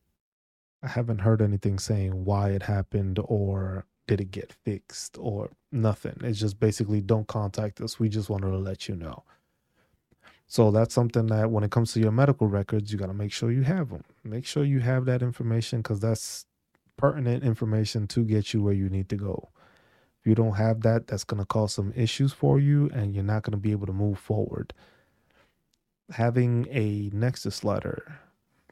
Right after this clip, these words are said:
is a big thing. Um, luckily, I didn't have to use it,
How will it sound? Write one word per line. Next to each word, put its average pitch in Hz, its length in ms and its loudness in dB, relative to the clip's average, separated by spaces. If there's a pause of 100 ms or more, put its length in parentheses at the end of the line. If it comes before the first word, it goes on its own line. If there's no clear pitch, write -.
(680)
is 113 260 -2
a 104 280 -2 (280)
big 101 240 -4 (160)
thing. 104 340 -8 (220)
Um, 101 440 -2 (220)
luckily, 123 600 4
I 110 200 2
didn't 117 300 2
have 131 280 2
to 135 80 4
use 143 320 4
it, 165 200 -2